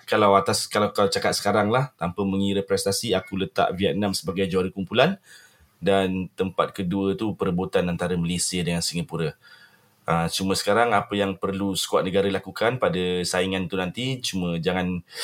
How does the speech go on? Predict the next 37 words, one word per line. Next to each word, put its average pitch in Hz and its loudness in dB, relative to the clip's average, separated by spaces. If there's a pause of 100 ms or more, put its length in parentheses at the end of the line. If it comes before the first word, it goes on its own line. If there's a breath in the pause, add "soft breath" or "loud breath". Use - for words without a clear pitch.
(380 loud breath)
jangan 98 4
keciciran 98 0
mata 95 0
bila 87 0
berdepan 85 0
Myanmar 85 0
atau 80 -2
Laos. 80 -2 (160)
Ah, - -8
itu 95 -2
yang 90 2
bahayanya. 85 0 (480)
Selain 92 2
tu, 113 0
aku 101 2
rasa 113 2
kalau 90 2
boleh, 92 0 (540 loud breath)
ah, - 2
mungkin 127 2
Vietnam 123 4
tu 131 -2 (240)
kita - -4
boleh 107 2
catat 98 0
keputusan 98 -2
seri 110 0
dan 104 4
Singapura 156 4
tu 156 2
paling 131 4
tidak 131 4
pun 127 2
kita 113 -2
menang 117 2
tipis 110 -2
lah. 87 -2